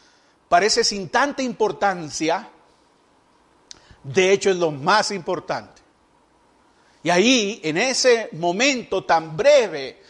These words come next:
en ese poco tiempo, tenemos que ser fieles para poder ser fieles, realmente fieles en lo demás. Hay hermanos que se dicen fieles y presumen de eso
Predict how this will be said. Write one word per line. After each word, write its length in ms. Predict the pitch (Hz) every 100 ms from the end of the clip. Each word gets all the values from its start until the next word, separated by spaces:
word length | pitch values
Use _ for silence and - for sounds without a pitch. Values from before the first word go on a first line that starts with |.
| - -
en 240 | 175 196
ese 260 | 262 294 269
poco 520 | - 285 330 330 320
tiempo, 1040 | - 269 302 269 233 190 - 180 175 226 247
tenemos 420 | 214 208 220 220
que 120 | 233
ser 200 | 233 240
fieles 480 | 220 269 262 220 247
para 300 | - 208 190
poder 240 | 185 254
ser 220 | 277 285 -
fieles, 540 | - 285 311 247 254 - - _
realmente 1120 | 226 262 262 285 359 349 226 262 330 330 285
fieles 840 | 277 - 180 311 269 214 262 269 - _ _ -
en 140 | 196
lo 120 | 190
demás. 520 | 175 170 170 139 107 110 _ _ _ _ _ _ _ _ _ _ _ _ -
Hay 180 | 294
hermanos 480 | 226 196 208 214 202
que 140 | - 175
se 140 | 170
dicen 380 | 175 202 190 160
fieles 460 | 175 196 202 196
y 80 | 175
presumen 580 | - 165 151 202 208 185
de 220 | 165 175
eso 280 | 202 202 196